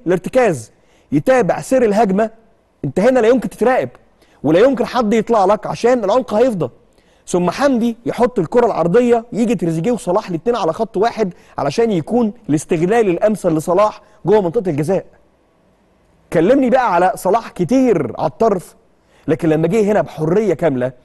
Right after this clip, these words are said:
وعندك سلاح تاني اسمه زيزو موجود الناحيه اليمين،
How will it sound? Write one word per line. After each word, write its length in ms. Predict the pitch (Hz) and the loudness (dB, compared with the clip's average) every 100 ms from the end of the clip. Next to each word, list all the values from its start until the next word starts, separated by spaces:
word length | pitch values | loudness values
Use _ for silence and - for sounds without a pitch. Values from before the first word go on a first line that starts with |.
| _ _ - | _ _ -4
وعندك 420 | 139 214 247 190 | 0 0 0 -2
سلاح 220 | - 185 | 0 -2
تاني 280 | - 208 208 | 0 -2 -2
اسمه 240 | 220 180 160 | -2 -2 0
زيزو 320 | 165 131 123 - _ _ | 0 0 -4 -8 _ _
موجود 280 | 127 151 220 | -2 0 0
الناحيه 320 | 185 208 170 | 0 -2 -2
اليمين، 460 | 147 147 156 131 | -2 0 0 0